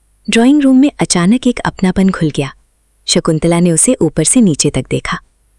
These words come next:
"आज तो बड़ी सजी संवरी आई है," अदिति हंसती। "संडे है बुआ जी, सोचा थोड़ा अलग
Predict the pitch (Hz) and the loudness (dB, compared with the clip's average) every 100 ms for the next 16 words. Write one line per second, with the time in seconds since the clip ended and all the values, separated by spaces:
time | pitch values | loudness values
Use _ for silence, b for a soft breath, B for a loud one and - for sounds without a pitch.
0 | - 151 - - 185 202 226 165 180 - | -6 -4 -2 0 0 2 0 0 0 0
1 | 135 147 175 180 202 294 _ _ _ _ | 0 2 0 0 -2 -6 _ _ _ _
2 | _ - 151 151 165 151 143 - 151 - | _ -4 -2 0 -2 -2 -4 -4 -8 -12
3 | _ _ _ - - 170 151 175 208 220 | _ _ _ -6 0 2 2 2 2 2
4 | 208 208 214 208 _ _ _ - - 285 | 2 0 -2 -6 _ _ _ -4 -2 0
5 | 349 - 240 - 151 | 0 0 0 2 0